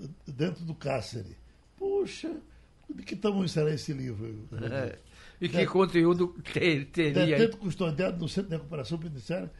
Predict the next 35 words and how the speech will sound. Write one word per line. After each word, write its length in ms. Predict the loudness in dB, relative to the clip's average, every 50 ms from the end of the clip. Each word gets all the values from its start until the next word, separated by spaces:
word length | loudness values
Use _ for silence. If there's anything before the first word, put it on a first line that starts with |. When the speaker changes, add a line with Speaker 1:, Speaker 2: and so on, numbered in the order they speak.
| -18 -12 -6
Speaker 1:
Antônio 440 | -4 -4 -4 -2 0 0 0 0 -2 -2
Carlos 360 | 0 2 4 4 4 4 2
Almeida. 520 | 0 0 2 2 2 2 2 0 -4 -8 -10 -14 -20 -20 -12 -10
Ele 80 | -10 -8
tem 160 | -4 -4 -4
cinquenta 400 | -2 -4 -4 -4 -4 -4 -4 -4
anos, 200 | -4 -4 -2 -2
escreveu 380 | -2 -4 -4 -2 -2 0 -2 -2
quarenta 460 | 0 0 2 2 2 2 0 0 0
livros 380 | 0 0 0 0 0 -2 -4 -4
em 160 | -4 -4 -6 -2 0
treze 360 | 2 2 2 2 0 0 2
anos. 340 | 2 2 0 0 -4 -6 -8 -10 -12 -16 -18 -20 -20 -20 -18 -18 -18 -20 -20 -20 -20 -14 -10
O 140 | -8 -8
presídio 880 | -6 -4 -4 -4 -2 0 0 2 2 4 2 2 0 0 0 -2 -2 -4 -8 -16 -20 -20 _ -12
fica 240 | -8 -8 -8 -6 -8
no 120 | -8 -8
complexo 520 | -6 -6 -6 -2 0 0 0 0 0 -4 -8
penitenciário, 640 | -8 -8 -8 -8 -8 -8 -4 -2 0 0 0 -2 -4
et 40 | -6
cetera 300 | -4 -4 -4 -4 -4 -6
e 40 |
tal 140 | -6 -6 -8
e 40 | -8
tal. 240 | -8 -10 -12 -14 -16 -20 -20 -20 -20 -20 -18 -12
Porque 380 | -10 -10 -8 -8 -8 -8 -10 -10 -14
o, 60 | -14 -14 -12 -10
o, 160 | -10 -10 -10 -8 -8 -8 -8
o, 40 |
se 160 | -6 -4 -4 -2
você 340 | -2 -2 -2 -2 0 0
lê 240 | 0 0 0 0 0
o, 420 | 0 -2 -4 -6 -8 -8 -8 -8 -8 -6
um 160 | -2 0 2
livro, 520 | 4 4 4 2 2 0 -2 -4 -4 -6